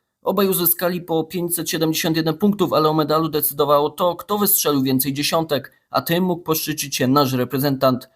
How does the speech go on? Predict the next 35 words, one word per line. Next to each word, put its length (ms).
Sukces 500
na 80
igrzyskach 460
to 120
nie 140
jedyne 340
niesamowite 580
osiągnięcie 600
zawodnika 560
Floty 380
Gdynia. 460
Ma 120
w 40
swoim 260
dorobku 400
też 200
dwa 160
srebrne 500
oraz 300
dwa 180
brązowe 440
medale 360
Mistrzostw 400
Świata, 400
a 80
do 100
tego 280
złoto, 520
trzy 260
srebra 420
i 100
cztery 320
brązy 360
Mistrzostw 500
Europy. 500